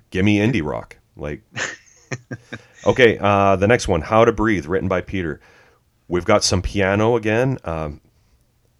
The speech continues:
Speaker 1: possibly some Maximum Electric piano. This band, band could really raise, like, you know, a ruckus of noise when they wanted to, like,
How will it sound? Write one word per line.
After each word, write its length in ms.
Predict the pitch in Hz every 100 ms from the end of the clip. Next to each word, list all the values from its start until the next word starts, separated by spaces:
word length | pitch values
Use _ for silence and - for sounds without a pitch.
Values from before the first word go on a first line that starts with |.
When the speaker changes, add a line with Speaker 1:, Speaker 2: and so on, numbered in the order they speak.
| -
Speaker 1:
possibly 540 | - 90 - 95 95
some 180 | 92 92
Maximum 480 | 87 87 - 95 87
Electric 400 | 82 85 - 104
piano. 400 | - 104 110 127 _ _ - - _ _ _ _ _ _ _ _ _ _ _
This 240 | 104 135 - _ _ _ _
band, 500 | - 80 98 92 85 -
band 440 | 90 90 87 98 92
could 160 | 87
really 320 | 76 87 95 82
raise, 400 | 73 76 80 78
like, 340 | 73 - - _ _ _ _ _ _ _ _ _ _
you 140 | -
know, 180 | 76 73 -
a 100 | 73
ruckus 640 | 76 80 - - - - -
of 160 | 78
noise 480 | 80 80 78 71 64
when 140 | 73 71
they 100 | 69
wanted 340 | 69 67 65
to, 220 | - 57 80
like, 240 | 73 69